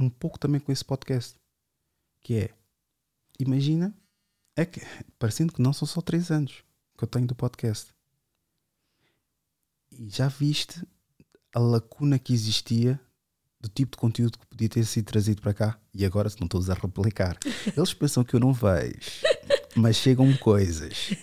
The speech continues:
Speaker 1: chegam-me coisas. Na tua opinião, não, ainda não viste coisas assim a dizer, mas isto normalmente não costuma ser a cena lá do Rui?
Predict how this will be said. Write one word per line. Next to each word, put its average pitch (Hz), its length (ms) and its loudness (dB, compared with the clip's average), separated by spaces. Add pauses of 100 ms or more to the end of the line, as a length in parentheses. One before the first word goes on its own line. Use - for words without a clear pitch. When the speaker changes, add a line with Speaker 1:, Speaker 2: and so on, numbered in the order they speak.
(140)
Speaker 1:
chegam-me 123 540 4
coisas. 101 440 0
Na 175 100 2
tua - 140 0
opinião, 120 320 4
não, 131 340 4 (400)
ainda 139 120 -2
não 135 140 4
viste 120 440 -2 (140)
coisas 117 340 4
assim 110 320 4
a 101 40 6
dizer, 101 240 0 (160)
mas - 320 -12 (920)
isto - 240 -8
normalmente 131 440 4
não 117 120 4
costuma 107 300 2
ser 98 180 2
a 92 40 2
cena 92 260 2
lá 90 140 2
do - 100 -6
Rui? 87 380 -4